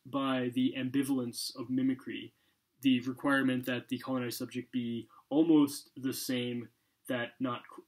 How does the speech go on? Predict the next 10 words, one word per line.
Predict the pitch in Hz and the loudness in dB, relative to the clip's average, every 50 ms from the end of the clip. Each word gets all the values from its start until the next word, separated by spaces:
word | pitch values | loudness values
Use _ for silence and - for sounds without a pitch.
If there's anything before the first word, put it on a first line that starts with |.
| 131 131 | -10 -8
uh, | 127 123 117 - | -8 -8 -8 -6
but | - 143 135 | -6 -4 -2
not | 135 127 120 123 | -2 -2 -2 -6
quite. | - - 135 127 120 120 113 - | -6 -4 -2 -2 -2 -2 -4 -2
And | 135 135 | 2 4
it | 143 143 143 | 4 4 4
does | 156 143 147 | 2 0 2
not | 156 156 151 151 | 2 2 2 4
merely | 151 147 151 143 139 135 | 4 6 6 6 6 4
rupture | 123 123 135 147 160 - - - - 139 127 120 113 110 | 2 0 0 0 0 -2 -6 -2 -2 0 0 0 -4 -8